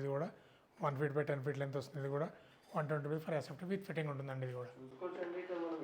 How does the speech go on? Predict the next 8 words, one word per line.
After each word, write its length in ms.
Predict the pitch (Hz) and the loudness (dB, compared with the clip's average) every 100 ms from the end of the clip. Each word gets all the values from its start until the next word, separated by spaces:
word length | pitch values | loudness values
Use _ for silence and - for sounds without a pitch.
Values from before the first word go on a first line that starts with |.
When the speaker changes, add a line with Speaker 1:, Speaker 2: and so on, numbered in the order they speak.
| 131 | -2
Speaker 2:
ఏది 140 | 151 170 | -2 -4
చూపించినా 360 | 165 170 165 165 | -4 -4 -2 -2
కానీ 140 | 170 - | -2 -2
ప్రతిదీ 380 | 135 135 165 160 143 | -4 -2 -2 -2 -2
మంచి 200 | 131 170 160 | -2 -2 -4
ఫినిషింగ్తో 460 | 143 - 151 - 165 | -4 -6 -6 -2 0
ఉంటుంది. 340 | 147 127 131 - - - - - - - - - - - - 165 | 0 -6 -6 -8 -10 -18 -20 -20 -20 -20 -20 -20 -20 -20 -8 0
Speaker 1:
మంచి 180 | 175 | 2